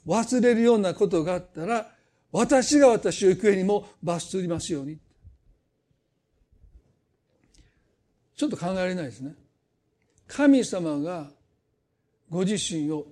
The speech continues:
幾重にも罰しますようにと、そんなことを神様は言う必要がないですよ。でもダビデは、そのヘセドという神のご性質を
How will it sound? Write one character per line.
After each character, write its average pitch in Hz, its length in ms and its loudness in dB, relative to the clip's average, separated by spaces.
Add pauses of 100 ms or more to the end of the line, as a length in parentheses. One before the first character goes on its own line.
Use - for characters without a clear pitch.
幾 262 360 -2
重 220 80 -4
に 185 120 -10
も 202 220 -12 (1400)
罰 156 220 -10
し - 140 -10
ま 151 120 -8
す 160 160 -14
よ 147 80 -8
う 135 40 -10
に 214 120 -10
と、 - 260 -16 (1160)
そ - 160 -16
ん 175 100 -6
な 175 80 -10
こ 262 120 -8
と 226 80 -4
を 160 40 -2
神 214 200 -8
様 151 160 -10
は 135 60 -8
言 165 100 -6
う 160 40 -10
必 - 120 -10
要 170 60 -8
が 135 100 -12
な 139 160 -16
い 208 80 -12
で 143 100 -18
す - 80 -20
よ。 - 60 -20 (2250)
で 208 60 -6
も 170 80 -8
ダ 202 160 -6
ビ 233 100 -6
デ 156 80 -8
は、 160 200 -14 (840)
そ - 140 -6
の 202 80 -4
ヘ 269 180 -4
セ 254 220 -2
ド 226 140 -2
と 196 160 -4
い 165 220 -4
う 151 60 -14 (280)
神 180 260 -4
の 156 100 -4
ご 151 160 -8
性 165 300 -6
質 - 220 -12
を 233 220 -2